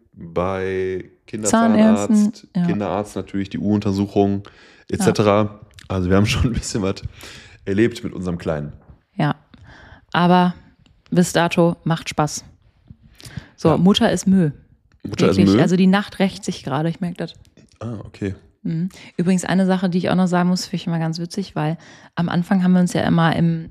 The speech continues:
Speaker 2: äh, Wochenbett aufgeteilt, als er noch ganz klein war, der Kleine. Und dass du, der hat ja immer bei dir auf dem Bauch geschlafen, bei mir auf dem Bauch geschlafen und jetzt ist er
Speaker 1: Brust.
Speaker 2: gar kein, ja, auf, auf der Brust. Jetzt macht er das ja gar nicht mehr. Ne, jetzt
Speaker 1: Nee.
Speaker 2: liegt er entweder zwischen uns oder in seinem Beistellbettchen.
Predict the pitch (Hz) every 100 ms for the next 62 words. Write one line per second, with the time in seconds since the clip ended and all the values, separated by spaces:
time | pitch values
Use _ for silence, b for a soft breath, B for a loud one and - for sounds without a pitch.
0 | - - 156 147 165 190 170 - 160 185
1 | 180 - 165 160 - 165 165 - 156 208
2 | - - 175 185 151 147 147 156 160 156
3 | 160 160 156 - 165 156 _ - 165 160
4 | 180 170 170 170 180 196 208 180 190 -
5 | - 190 202 247 254 B B B B B
6 | - 170 185 202 208 190 190 - 180 180
7 | 175 156 147 - - 156 139 170 151 156
8 | 156 139 - - 139 - 147 - - -
9 | 143 160 175 - B B B B 160 -
10 | 165 - 147 - 127 123 123 - - 151
11 | _ _ _ b b b b 170 165 190
12 | 190 - 151 165 151 - 202 - 220 214
13 | 226 - 175 160 156 147 139 160 - 202
14 | 214 - 233 240